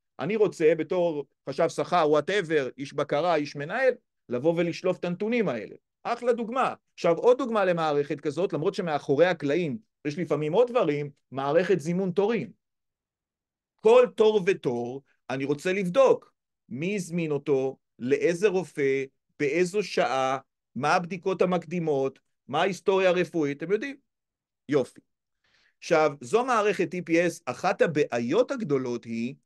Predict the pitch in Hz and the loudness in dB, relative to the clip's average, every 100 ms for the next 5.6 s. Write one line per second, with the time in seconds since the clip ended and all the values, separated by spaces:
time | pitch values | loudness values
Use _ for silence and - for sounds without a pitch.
0 | _ _ - 123 127 123 180 202 175 190 | _ _ -10 -4 -2 -2 -4 -4 -6 -6
1 | 190 - 127 160 170 147 156 165 170 156 | -6 -8 0 0 0 -2 -2 -6 -6 -4
2 | 180 247 254 - _ _ - 139 165 143 | 2 2 2 -4 _ _ -12 -8 -6 0
3 | 220 208 98 - 123 135 202 269 269 _ | 0 2 0 -2 -4 0 2 2 -2 _
4 | - 110 180 208 190 190 180 139 127 127 | -14 -6 -2 0 -2 -4 -4 -4 -4 -2
5 | 170 - 127 120 233 | -2 -4 -8 -2 0